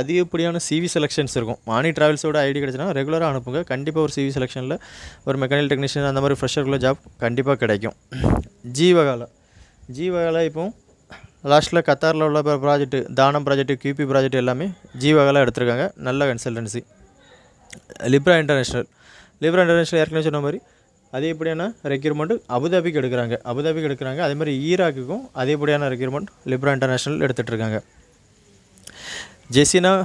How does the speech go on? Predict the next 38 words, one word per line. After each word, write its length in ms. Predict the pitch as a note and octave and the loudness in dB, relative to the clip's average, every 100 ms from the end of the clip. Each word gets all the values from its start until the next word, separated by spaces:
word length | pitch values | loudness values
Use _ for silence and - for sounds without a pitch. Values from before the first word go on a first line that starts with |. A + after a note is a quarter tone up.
| - - - | -4 -10 -2
Human 320 | E3 E3 C#3 | 0 2 2
ரிசோர்ஸ், 320 | C3 B2+ - C3 - _ _ _ _ - | 2 2 0 -6 -12 _ _ _ _ -8
Jessina 280 | C#3+ F#3+ G3 | -6 -2 0
Human 220 | F3+ F3 E3 | 0 0 0
ரிசோர்ஸ் 260 | D#3+ D3+ | 0 -2
வந்து 140 | D#3+ F3+ | -2 0
அதிகப்படியாட்டு 540 | C#3+ D#3+ D3+ D#3 C#3 C#3 | 2 2 2 2 2 2
வந்து 140 | G3+ - | 0 0
Qcon, 380 | D3+ D3+ C3+ G#2+ - - - | 0 2 2 0 -4 -14 -4
Qcon, 400 | D3+ C#3+ D3 C3 | -2 0 -2 0
Tescon 400 | C3 - D#3+ D3 C3+ | -2 -2 -4 -4 -4
இந்த 120 | C#3+ | -4
மாதிரி 160 | C#3+ C#3+ | -2 -2
உள்ள 120 | C#3 C#3+ C#3+ C3+ C3+ | 0 2 2 0 -2
company 260 | C#3 C#3 C#3 C3+ | -4 -4 -4 -2
எல்லாம் 200 | F3+ E3 B2 | -2 2 4
large 280 | C#3+ D3+ D#3+ | 4 4 0
of 100 | D3+ | -2
மெம்பர்ஸ் 320 | C#3+ C#3 C3+ C3 | -6 -4 -2 -2
எடுக்கிறாங்க. 340 | B2+ B2 B2+ - - - - - | -2 -2 -2 -4 -8 -12 -8 0
சென்னையில 380 | C#3 D#3+ E3+ E3+ | 2 2 2 2
இருக்குது, 220 | C3+ G#3 E3+ | 0 2 4
அதே 80 | C#3 | 4
மாதிரி 140 | D#3+ - | 2 0
கொச்சின்லேயும் 440 | C#3 F3 D#3+ D#3 B2+ | -2 0 0 0 0
எடுக்கிறாங்க. 340 | A2+ A2 A2 - C3 | 0 0 -2 -2 -2
கொச்சின்லேயும் 340 | C3+ D3 E3 | -2 2 4
அதிகப்படியான 340 | C3+ C3 C3+ B2 | 4 2 0 0
requirement 280 | A#2+ A2+ A2 | -2 -2 -4
இருக்கும். 180 | - - - - - | -4 -4 -4 0 4
J 80 | E3+ F3+ | 4 4
D 60 | D#3+ | 4
Manpower, 360 | D3 B2+ A#2 A2+ A2 A#2+ | 2 4 4 2 0 2
J 100 | D#3 E3+ | 2 2
டி 60 | E3 | 0
Manpower 360 | D#3 D3 F3 - C#3 | 0 2 0 0 -2
முழுக்க 200 | D3+ E3+ D3+ | -2 0 -2
முழுக்க 220 | - | -2